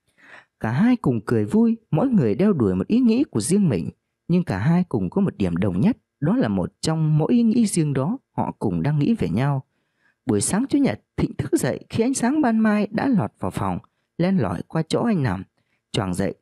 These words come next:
Thịnh nhanh chóng làm vài động tác thể dục cho giãn xương cốt, rồi cùng với tác phong nhanh nhẹn như vậy,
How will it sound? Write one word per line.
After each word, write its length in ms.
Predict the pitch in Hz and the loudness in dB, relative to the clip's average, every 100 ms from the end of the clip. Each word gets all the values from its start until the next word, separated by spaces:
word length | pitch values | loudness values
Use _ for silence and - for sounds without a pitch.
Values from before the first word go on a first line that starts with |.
| - | -4
Thịnh 140 | 151 | -4
nhanh 240 | - 165 160 | -2 -2 -2
chóng 260 | 147 202 262 | -2 -2 -2
làm 260 | 101 90 | -2 -2
vài 200 | 87 92 | -4 -4
động 180 | 87 - | -4 -4
tác 260 | - 220 - | -4 -6 -2
thể 140 | 87 | -2
dục 220 | 90 95 - | -2 -4 -4
cho 120 | 160 | -4
giãn 220 | 135 - | -2 -4
xương 240 | 240 180 135 | -2 -2 -2
cốt, 180 | 254 285 _ _ _ _ | -2 -4 _ _ _ _
rồi 320 | - 107 82 - | -2 0 -2 -4
cùng 280 | 110 92 80 | -4 -2 -2
với 140 | - - | -2 -2
tác 240 | - 233 | -2 -4
phong 260 | - 160 151 | -2 -2 0
nhanh 180 | 165 151 | 0 0
nhẹn 180 | 120 - | -2 -2
như 100 | 156 | -2
vậy, 240 | 127 71 | -2 -6